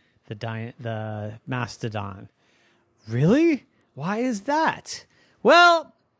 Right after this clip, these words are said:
because you're gonna have to dig." "Huh?" "I've never heard of going digging on a safari. Usually you're in some kind of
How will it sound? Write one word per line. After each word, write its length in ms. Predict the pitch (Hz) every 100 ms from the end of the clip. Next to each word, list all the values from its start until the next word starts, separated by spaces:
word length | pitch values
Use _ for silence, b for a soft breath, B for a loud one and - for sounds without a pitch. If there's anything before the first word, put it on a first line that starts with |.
| _ -
because 460 | - - 180 175
you're 80 | 139
gonna 220 | 143 156
have 260 | 139 143 -
to 80 | 113
dig." 560 | 98 113 101 95 - _ _ _ _ _ -
"Huh?" 220 | 160 214 196 _ _ _ _ _ _ _ _ _ _ _ _ -
"I've 80 | 131
never 240 | 175 156
heard 220 | 135 170 147
of 80 |
going 300 | 127 147 127
digging 380 | 107 160 143 117
on 120 | 117
a 60 | 107
safari. 640 | - 113 147 151 120 113 - b b -
Usually 400 | 330 277 233 196
you're 200 | 196 214
in 120 | 214
some 240 | 208 196
kind 280 | 208 208 175
of 180 | 120